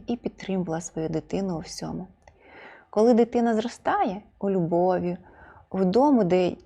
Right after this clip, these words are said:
чується мантра, молитва, мама згадує предків,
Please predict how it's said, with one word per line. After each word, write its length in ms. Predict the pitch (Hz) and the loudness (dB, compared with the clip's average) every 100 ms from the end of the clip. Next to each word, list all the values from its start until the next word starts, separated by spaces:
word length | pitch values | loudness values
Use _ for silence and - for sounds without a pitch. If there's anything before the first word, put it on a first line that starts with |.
| - - | -12 -2
чується 480 | 247 233 180 - | 4 4 4 0
мантра, 560 | 170 175 208 226 214 170 | -2 -2 0 -2 -2 -4
молитва, 680 | 160 160 175 220 - 185 175 - - - _ - | -4 -2 0 -2 -2 -8 -10 -14 -20 -20 _ -4
мама 300 | 220 214 202 | -2 0 -2
згадує 360 | 202 185 165 | -2 -2 -2
предків, 680 | 156 - 190 214 208 - 165 | -2 -2 0 0 -2 -6 -8